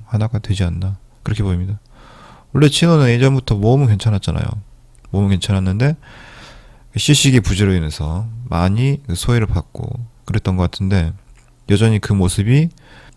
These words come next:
초월 캐릭터에서도 보이는 것 같습니다. 자, 그래서 저는 도로시로 그냥 마음을 잡았고요. 그리고 이제 변화를 한번 알아보도록 하겠습니다. 그 팀 관리에 들어가면요. 자,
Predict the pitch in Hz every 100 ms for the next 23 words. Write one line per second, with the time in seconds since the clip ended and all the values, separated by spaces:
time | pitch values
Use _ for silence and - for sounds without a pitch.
0 | _ - - _ - 139 131 127 131 131
1 | 123 117 120 131 - 104 104 95 85 -
2 | - - - - - - - - _ _
3 | _ _ _ _ _ - - - - 82
4 | 82 82 - 90 87 82 107 117 107 -
5 | - - 82 90 - 76 82 110 - -
6 | 78 80 85 85 78 82 - 98 113 -
7 | - - - - - - _ _ _ _
8 | - 123 120 113 107 120 123 123 117 110
9 | 98 101 98 - 98 101 92 95 95 92
10 | 95 - 85 82 90 - 110 - 117 113
11 | 107 101 92 92 90 85 90 110 120 -
12 | - _ _ _ _ - _ _ - _
13 | - _ - - _ - - _ - -
14 | _ _ _ _ _ _ _ _ _ _
15 | _ _ - - - 101